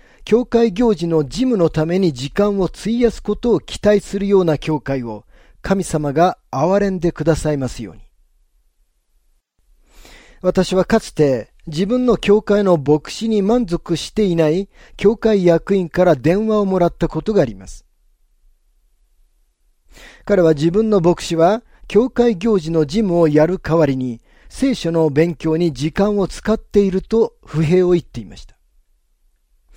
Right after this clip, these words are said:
そこで私は彼に尋ねました。「確かにあなたは教会の執事だと言いましたよね。」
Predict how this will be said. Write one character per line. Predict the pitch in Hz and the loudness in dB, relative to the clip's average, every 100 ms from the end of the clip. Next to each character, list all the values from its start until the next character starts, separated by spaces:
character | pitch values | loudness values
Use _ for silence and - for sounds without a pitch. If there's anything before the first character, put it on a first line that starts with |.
| - - | -20 -20
そ | - 202 | -4 -2
こ | 254 | 0
で | 247 | 2
私 | 226 208 196 190 | 2 2 -2 0
は | 196 | -2
彼 | - 220 185 | 2 2 2
に | 196 | -2
尋 | - 135 139 | -4 -4 -6
ね | |
ま | 98 | -10
し | 104 | -14
た。 | - _ _ _ _ _ _ _ _ _ _ _ _ - - - - _ _ - | -20 _ _ _ _ _ _ _ _ _ _ _ _ -20 -20 -20 -20 _ _ -2
「確 | 240 233 | 0 2
か | 226 | 0
に | 185 | 2
あ | 170 | 2
な | 180 | 2
た | - | 2
は | 156 147 | 2 0
教 | - 226 | -2 -4
会 | - 208 | 0 0
の | 185 160 | 0 -4
執 | - 262 | -6 -12
事 | 214 190 | -10 0
だ | 160 | 0
と | - | 0
言 | 143 | -2
い | 147 | -2
ま | 139 | -4
し | - | -6
た | 107 | -14
よ | 87 | -16
ね。」 | 87 | -20